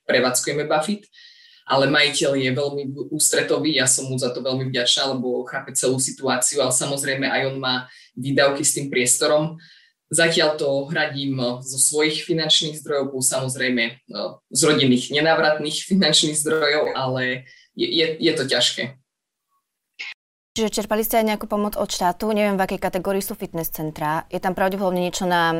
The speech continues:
Speaker 2: mm, pomoc s prenajmami, ale to sa vás netýka tým pádom? Je tam ešte pomoc na zamestnancov?
Speaker 1: Áno, pretože ja nes-, ja ne-, nepatrím do žiadnej kategórie, keďže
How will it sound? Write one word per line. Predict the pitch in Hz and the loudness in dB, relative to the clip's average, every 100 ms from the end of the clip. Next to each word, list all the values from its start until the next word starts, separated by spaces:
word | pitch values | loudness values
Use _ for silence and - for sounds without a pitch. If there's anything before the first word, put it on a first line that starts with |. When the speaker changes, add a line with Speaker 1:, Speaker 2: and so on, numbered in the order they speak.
| - | -6
Speaker 2:
mm, | - 190 180 175 | -8 -4 -4 -4
pomoc | - 175 175 | -4 -4 -4
s | - - | -6 -8
prenajmami, | - 165 160 160 165 170 196 | -2 0 2 0 0 -2 0
ale | 180 156 156 | 0 0 -2
to | |
sa | 165 175 | -4 0
vás | 170 165 | 0 0
netýka | 147 - - 165 | -4 -8 -8 -6
tým | 175 | -6
pádom? | 170 185 185 220 240 - _ _ _ _ - | -6 -4 -2 -2 -4 -8 _ _ _ _ -6
Je | 170 | -2
tam | 180 | 0
ešte | 180 196 | -2 0
pomoc | 190 | 2
na | 202 202 | 2 4
zamestnancov? | 180 185 208 190 - 208 233 - - - - - _ _ _ | 4 2 0 -2 -2 -6 -8 -12 -18 -20 -20 -20 _ _ _
Speaker 1:
Áno, | 160 139 127 | -4 -2 -2
pretože | 135 165 165 175 | 0 0 0 0
ja | 160 156 - 170 | 0 0 0 -2
nes-, | 156 151 - | -2 -4 -8
ja | - 156 139 | -8 -2 0
ne-, | 127 - | 0 -2
nepatrím | 151 151 151 151 | -4 -2 -2 -2
do | 139 139 | -4 -2
žiadnej | 143 143 | -2 -2
kategórie, | 143 143 151 151 147 | -4 -4 -4 -2 -2
keďže | 143 139 147 139 139 | -2 -2 0 0 -2